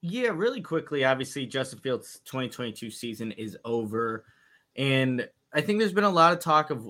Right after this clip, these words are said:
what this season was for Justin Fields. Obviously, there's a lot of highlight moments, just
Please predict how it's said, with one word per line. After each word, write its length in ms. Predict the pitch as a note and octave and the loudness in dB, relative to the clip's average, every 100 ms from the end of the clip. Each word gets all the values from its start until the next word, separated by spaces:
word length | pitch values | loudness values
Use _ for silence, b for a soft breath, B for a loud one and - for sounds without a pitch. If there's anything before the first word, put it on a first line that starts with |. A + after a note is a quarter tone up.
| - | -10
what 420 | G#2+ G#2+ C#3 D#3 | -6 2 2 2
this 220 | C#3+ C#3 | -2 -4
season 380 | - C3+ A#2+ B2 | -6 -6 -4 -4
was 220 | A2 A2+ A2 | -4 -4 -6
for 100 | A2 | -6
Justin 320 | A2 G#2+ - | -6 -8 -8
Fields. 220 | A2 G#2+ | -6 -4
Obviously, 400 | A2 A2+ - A#2+ | -4 -6 -6 -6
there's 120 | G#2+ | -6
a 40 | A2 | -4
lot 200 | A2+ G#2+ | -6 -6
of 80 | - | -10
highlight 640 | - - E3 C#3+ C#3 B2 | -10 2 4 6 2 0
moments, 600 | B2 B2 B2 A#2+ A2+ - | -2 -2 -2 -6 -8 -12
just 280 | B2+ A2+ | -10 -12